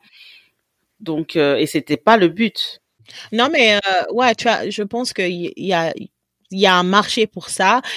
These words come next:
Speaker 2: Est-ce que, est-ce que tu connais, euh, euh, euh, comment c'est, comment elle s'appelle ? Euh, tu as déjà entendu parler de Fatili Céramique ?
Speaker 1: Euh, ça me parle.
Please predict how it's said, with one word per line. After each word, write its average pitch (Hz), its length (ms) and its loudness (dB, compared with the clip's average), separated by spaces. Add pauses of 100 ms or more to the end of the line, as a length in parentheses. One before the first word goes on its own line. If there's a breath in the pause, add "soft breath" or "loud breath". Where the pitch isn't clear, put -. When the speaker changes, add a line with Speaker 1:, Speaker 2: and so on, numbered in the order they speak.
Speaker 2:
Est-ce - 220 0
que, 339 80 0 (160)
est-ce 277 160 0
que 381 80 0
tu - 180 -2
connais, 240 480 2
euh, 175 340 -2 (600)
euh, 175 500 -4 (400)
euh, 190 380 -2 (720)
comment 196 180 -4
c'est, - 140 -8
comment 208 160 -6
elle 190 80 -8
s'appelle ? - 440 -8
Euh, 190 440 -10 (440 soft breath)
tu - 120 -2
as 220 40 2
déjà 226 220 2
entendu 220 380 0
parler 214 300 4
de 220 100 0
Fatili 220 640 -2
Céramique ? 214 920 -4 (680 soft breath)
Speaker 1:
Euh, 170 640 6
ça 226 300 2
me 254 180 4
parle. 208 600 2